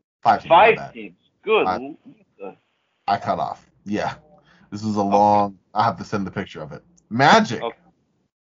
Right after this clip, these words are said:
Speaker 1: receive Miles Bridges and the twenty twenty-two second round pick from Washington.
Speaker 2: Okay.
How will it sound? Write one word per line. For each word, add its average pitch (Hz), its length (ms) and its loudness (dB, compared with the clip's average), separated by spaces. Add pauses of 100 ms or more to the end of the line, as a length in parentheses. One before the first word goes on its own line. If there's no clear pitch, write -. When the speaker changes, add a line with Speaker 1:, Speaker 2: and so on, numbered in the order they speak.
(280)
Speaker 1:
receive 123 500 0
Miles 127 360 4
Bridges 143 580 -2 (800)
and 123 140 -4
the 113 60 -6
twenty 214 320 -2
twenty-two 190 420 -4
second 175 400 0
round 160 200 0
pick 143 180 -4
from 120 180 -8
Washington. 92 540 -2 (3000)
Speaker 2:
Okay. - 240 -20